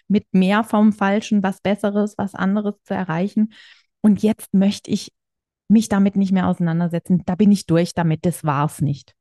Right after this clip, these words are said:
Und was ich unheimlich bedauerlich finde, wenn wir dann in dieser Phase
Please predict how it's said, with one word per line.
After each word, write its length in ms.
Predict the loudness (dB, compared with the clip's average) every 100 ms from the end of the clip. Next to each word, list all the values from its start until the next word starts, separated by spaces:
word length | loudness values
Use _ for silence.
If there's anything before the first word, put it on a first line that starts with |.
| _ _ _ _
Und 280 | -2 0 0 _ _ _ _ _ _ _ _ _
was 220 | -4 -2
ich 180 | -4 -6 _ _
unheimlich 580 | 2 4 4 2 0 0
bedauerlich 760 | -6 -2 -2 0 2 0 -2
finde, 400 | -4 0 0 0 -2
wenn 200 | 0 2
wir 80 | 2
dann 180 | 0
in 160 | 2 0
dieser 280 | 0 -2 -2
Phase 440 | -2 0 0 0